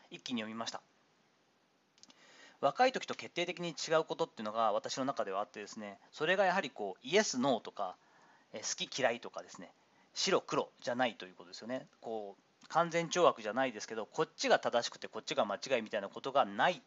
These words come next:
ということ、ほとんどのことにそういうことはないんだなという事実だったりもします。ある意味グラデーションを許容すること、それでいながら、そのグラデーションがあるんだよねという曖昧な言葉でこうごまかさずに、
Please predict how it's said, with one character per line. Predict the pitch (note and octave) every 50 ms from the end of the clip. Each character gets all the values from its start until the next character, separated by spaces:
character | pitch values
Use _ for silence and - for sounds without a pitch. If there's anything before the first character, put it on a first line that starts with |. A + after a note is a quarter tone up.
| _ _
と | A2+ A2+
い | A2
う | A2
こ | - B2
と、 | - - G#2+ - - _
ほ | - - -
と | _ A#3+ C4
ん | A#3 E3
ど | C3+ A2+
の | G#2+
こ | - A2+
と | - A2+
に | F#2+
そ | - -
う | C#3
い |
う |
こ | - -
と | A#2+
は | F#2 G2+
な | G#2+ B2+
い | D#3 D#3
ん | B2
だ | G#2+ G2+
な | B2 C3+
と | - C3
い | A2+ G#2+
う |
事 | G2+ A2+ A#2+
実 | A2 F#2+ _ - - - G#2+
だ | - - -
っ |
た | _ B2+
り | G#2+ G#2+
も | G#2 F#2+
し | - -
ま | G2+ G2
す。 | F#2 - G2+ - _ _ _ _ _ _ _ - _ _ - - - - - _ _ - - - _ _ _
あ | F3+ G#3+
る | A3 G3+
意 |
味 | D3+ C3 A#2+
グ | - B2+
ラ | B2+ C#3+ D3+
デ | D#3+ D#3+
ー | D#3
シ | - D#3+
ョ | D#3
ン | D#3 E3+ F3+ F3+
を | C#3+ - - _ _
許 | - - B2+
容 | C3 C3 B2
す | - - C3
る | B2+ B2
こ | - -
と、 | _ A#2+ G#2+ _ _ _ _ _ _ _ _ _ _
そ | - -
れ | F3+ F#3+
で | G#3 G#3
い | G#3
な | A3+ G#3+
が | G3+ G#3
ら、 | G#3+ G#3 E3 - -
そ | -
の | D3 C3
グ | A2 B2 B2+
ラ | D3 D#3+
デ | F#3+ F#3+
ー |
シ | F#3 -
ョ | G3 G3
ン | F#3+
が | G3
あ | G3+
る | A3+ A#3
ん | A3
だ | G3 F3
よ | D#3+
ね | E3 F3 F#3 F#3+ F3+
と | _ B2+
い | A#2 A2+
う | A2 A2
曖 | - - D#3 E3+
昧 | F3 F3+ F3+ F#3
な | F3+ E3+
言 | - F3 E3+ F3+ E3
葉 | F3+
で | D#3 B2+ A#2+ A#2+ A2 G2+ - _
こ | - G2+
う | -
ご | A2+ G#2+
ま | B2 C3
か | - C#3+ C#3
さ | - D3
ず | B2+ A2 G#2
に、 | G#2 G#2+ A2 G2+